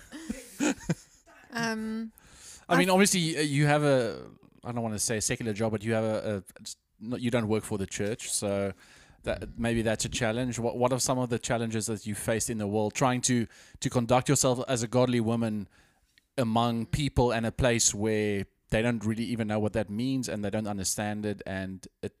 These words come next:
Speaker 1: that
Speaker 2: Mm.
Speaker 1: kan jou nie moeilik uit, you know, it can
Speaker 2: Mm.
Speaker 1: be frowned upon. So how do you?
Speaker 2: I think the difficult situation for me at, at work, we, uh, we're quite a small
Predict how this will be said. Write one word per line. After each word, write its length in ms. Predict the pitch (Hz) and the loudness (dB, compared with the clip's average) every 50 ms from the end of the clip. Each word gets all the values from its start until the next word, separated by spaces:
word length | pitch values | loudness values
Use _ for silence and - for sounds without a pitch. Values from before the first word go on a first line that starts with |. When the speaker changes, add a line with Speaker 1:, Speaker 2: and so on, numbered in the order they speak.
| _ _ - - | _ _ -12 -8
Speaker 1:
that 140 | 110 104 - | -8 -8 -6
Speaker 2:
Mm. 40 | - | -6
Speaker 1:
kan 160 | - 110 107 | -6 -4 -4
jou 140 | 104 101 101 | -4 -4 -4
nie 100 | 98 95 | -4 -4
moeilik 240 | 95 98 104 - | -4 -4 -4 -6
uit, 120 | 95 98 - _ | -8 -10 -10 _
you 160 | - 98 101 98 | -8 -8 -6 -4
know, 140 | 110 113 104 | -4 -2 -2
it 160 | 101 98 - | -4 -6 -6
can 240 | - 110 104 104 98 | -8 -8 -8 -8 -8
Speaker 2:
Mm. 40 | 104 104 95 - - - _ _ _ - | -10 -14 -18 -20 -20 -20 _ _ _ -8
Speaker 1:
be 80 | 113 | -6
frowned 300 | - - 117 107 110 107 101 | -4 -2 -2 -2 -2 -4 -4
upon. 280 | - - 95 90 87 | -6 -6 -6 -6 -6
So 160 | 87 - 98 92 | -6 -6 -6 -6
how 140 | 90 98 92 | -6 -6 -6
do 80 | 98 | -6
you? 240 | 98 95 95 95 95 - - - _ - - - - - - _ _ _ _ _ _ _ _ _ _ _ - | -6 -6 -6 -8 -8 -10 -12 -16 _ -20 -20 -20 -20 -20 -20 _ _ _ _ _ _ _ _ _ _ _ -6
Speaker 2:
I 120 | 254 269 262 | -4 -4 -4
think 380 | - - 339 349 359 339 - - | -2 -4 -4 -4 -4 -6 -4 -2
the 220 | 294 277 262 247 | 0 0 0 0
difficult 500 | 196 - 208 202 - 269 - 269 262 - | -2 -4 -6 -4 -6 -4 -4 -2 -2 -2
situation 500 | - 233 - - 226 208 208 202 220 233 | -4 -4 -4 -4 -4 -4 -4 -6 -6 -8
for 160 | 214 226 214 208 | -6 -6 -6 -4
me 260 | 202 202 202 202 202 | -4 -4 -4 -6 -6
at, 100 | 196 - _ _ - | -8 -10 _ _ -8
at 200 | - 214 196 - | -6 -6 -4 -2
work, 480 | 202 196 214 214 208 196 202 214 - - | -2 0 2 2 2 2 0 0 -2 -2
we, 200 | 208 202 196 190 | -2 0 0 0
uh, 200 | 185 185 175 - - 165 170 - | -2 -2 -4 -6 -8 -12 -14 -12
we're 100 | 196 196 | -12 -10
quite 240 | - - 220 202 196 | -4 -2 -2 -2 0
a 40 | 190 | -2
small 320 | - - 202 190 190 190 | -4 -6 -8 -8 -8 -10